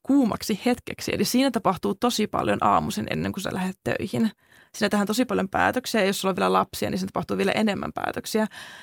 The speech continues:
Niin tavallaan näiden, ö, päätösten summautuminen yhteen ja niiden sijoittaminen, niin siinä tavallaan on paljon vaikeampi tehdä niitä itsellesi hyviä päätöksiä, koska sä oot niin kovassa kiireessä, joudut tekemään nopeita päätöksiä koko ajan.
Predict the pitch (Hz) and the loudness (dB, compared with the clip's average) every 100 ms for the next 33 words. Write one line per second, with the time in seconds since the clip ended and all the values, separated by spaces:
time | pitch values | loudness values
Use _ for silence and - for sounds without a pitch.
0 | - - 208 202 208 214 247 247 214 - | -10 -2 2 2 2 4 4 4 2 0
1 | - 196 214 254 254 202 190 202 196 240 | 0 0 0 2 2 0 -4 -4 -2 2
2 | 240 208 190 190 190 233 - 196 190 220 | 2 2 0 0 0 -2 0 0 2 2
3 | 202 190 247 220 - 175 185 202 - - | 0 0 0 0 0 -4 -2 -2 -6 -20
4 | - _ - 202 233 226 208 190 208 214 | -20 _ -2 0 2 2 2 2 2 2
5 | 233 226 262 262 190 185 196 220 202 185 | 0 0 0 0 0 -2 0 0 2 0
6 | 139 - - 208 - 190 190 196 - 240 | 0 -2 -2 -4 -2 -2 0 -2 -2 0
7 | 208 - - - - - - 202 196 190 | 2 0 0 -2 -2 -6 -2 -2 -2 -2
8 | - 202 220 208 185 185 208 - 220 190 | 0 4 2 2 0 0 -2 0 2 2
9 | 190 - - 190 - 202 185 170 185 190 | 0 0 -2 -2 -2 -2 0 2 2 0
10 | - - - - 76 - - - - - | -2 -6 -4 -2 -2 -2 -4 -4 -4 -2
11 | - - 208 220 | 0 2 4 2